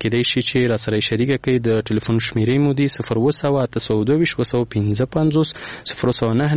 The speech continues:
نوي شل څلور دېرش څلوېښت. دا مو د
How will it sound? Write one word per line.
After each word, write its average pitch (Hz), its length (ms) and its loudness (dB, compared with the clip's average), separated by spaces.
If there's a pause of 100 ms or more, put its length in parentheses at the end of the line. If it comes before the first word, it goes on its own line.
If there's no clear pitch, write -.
نوي 143 240 2
شل 139 340 0 (140)
څلور 120 440 2 (120)
دېرش 135 320 2 (180)
څلوېښت. 101 560 -2 (400)
دا 110 160 2
مو 113 140 2
د 113 160 0